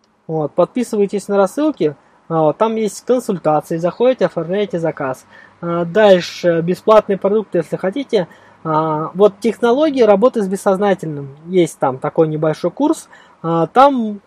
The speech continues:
запись, э, выступления с вебинаром, где вы можете, например, воспользоваться технологиями. Там я, конечно, немножко медленно говорю, там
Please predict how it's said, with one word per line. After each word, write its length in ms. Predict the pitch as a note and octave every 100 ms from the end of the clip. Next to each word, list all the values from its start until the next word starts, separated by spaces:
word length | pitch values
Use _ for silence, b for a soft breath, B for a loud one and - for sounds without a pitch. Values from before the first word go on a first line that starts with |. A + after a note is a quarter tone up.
| _ -
запись, 600 | E3+ A#3 B3 G3 - F#3+
э, 100 | F3
выступления 760 | F3 E3 E3 - F3+ A#3+ G#3
с 100 | D#3+
вебинаром, 540 | E3 E3 E3+ D3+ D3 C#3+
где 160 | G3
вы 140 | G#3 F#3
можете, 420 | G3 A3 - F3+
например, 320 | E3 D#3 F3 E3
воспользоваться 500 | D#3+ G#3 G#3 F3+ D#3+
технологиями. 680 | E3 - E3 D#3 D3 C#3 C3 b b b
Там 120 | G#3
я, 60 | G#3
конечно, 400 | A3+ A#3 A3 -
немножко 320 | G#3 G#3+ -
медленно 520 | G3 C4+ C4 B3+ A#3+
говорю, 480 | G#3 G#3+ G3+ G3 F#3+
там 260 | F#3 E3